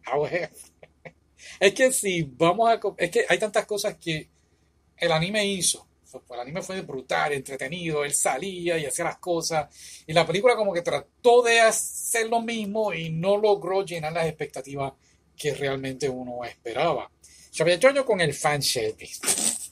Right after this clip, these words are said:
Hablemos, <laughs> hablemos del fanservice, porque todo anime de zombies <laughs> tiene una escena de fanservice. Y aquí sale Beatrix.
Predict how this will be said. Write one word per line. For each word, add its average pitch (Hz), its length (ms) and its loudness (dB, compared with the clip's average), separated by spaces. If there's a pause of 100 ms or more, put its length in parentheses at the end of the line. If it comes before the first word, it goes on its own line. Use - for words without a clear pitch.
(320)
Hablemos, 269 460 6 (420)
<laughs> - 1300 -6
hablemos 226 380 6
del 180 160 6
fanservice, 151 600 2
porque 135 400 0 (520)
todo 240 340 8
anime 165 560 0 (340)
de 117 100 -2
zombies 156 560 4
<laughs> - 2000 -10
tiene 202 300 4
una 202 260 4
escena 160 360 4
de 139 120 2
fanservice. 127 760 -2 (360)
Y 104 60 -10
aquí 165 240 -4
sale 165 260 6
Beatrix. 151 920 4